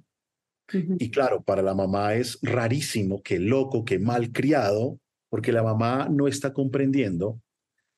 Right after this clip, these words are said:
Speaker 2: que el niño tiene rabia porque le han destruido, le han destruido todo un juego, todo un escenario, todo un universo que él ha creado y que para él es importante. Pero la
Speaker 1: Ujú.
Speaker 2: mamá no puede creer eso y le dice,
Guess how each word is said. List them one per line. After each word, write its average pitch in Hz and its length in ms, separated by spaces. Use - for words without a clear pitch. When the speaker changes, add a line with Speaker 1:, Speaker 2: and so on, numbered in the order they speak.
Speaker 2:
que 98 100
el 98 60
niño 110 200
tiene 127 220
rabia 113 680
porque 107 280
le 104 100
han 110 160
destruido, 110 1000
le 95 100
han 104 140
destruido 113 960
todo 120 240
un 135 60
juego, 127 560
todo 120 140
un 120 180
escenario, 107 680
todo 110 160
un 123 80
universo 120 680
que 120 100
él 117 100
ha 117 100
creado 117 480
y 120 60
que 107 100
para 87 300
él 90 80
es 101 160
importante. 110 720
Pero 98 140
la 104 80
Speaker 1:
Ujú. 107 100
Speaker 2:
mamá 104 120
no 117 100
puede 117 240
creer 98 260
eso 107 260
y 110 60
le 95 120
dice, 104 300